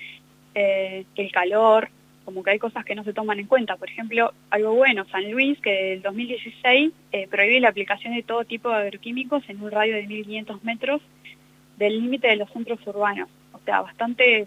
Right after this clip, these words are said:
zafable pe-, de cuanto a lo urbano. Después trescientos metros en lo rural. O sea, como nos salvamos quienes estamos aprobando esto, pero quienes viven en el campo, bueno, allá ustedes.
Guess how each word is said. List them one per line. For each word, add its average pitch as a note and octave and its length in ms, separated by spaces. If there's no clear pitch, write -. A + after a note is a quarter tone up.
zafable A#3+ 500
pe-, A#3+ 260
de G3 120
cuanto A#3+ 320
a B3 40
lo G#3 120
urbano. G3+ 400
Después F#3+ 380
trescientos B3+ 400
metros C#4+ 480
en G3 140
lo F#3+ 100
rural. F#3 380
O G3+ 100
sea, G#3 180
como G3+ 320
nos A3+ 200
salvamos B3+ 640
quienes G3+ 300
estamos B3+ 280
aprobando A#3 440
esto, C4+ 320
pero G3 260
quienes F#3+ 260
viven A#3 240
en G#3 140
el F#3+ 140
campo, B3 460
bueno, F#3+ 340
allá G3 240
ustedes. - 320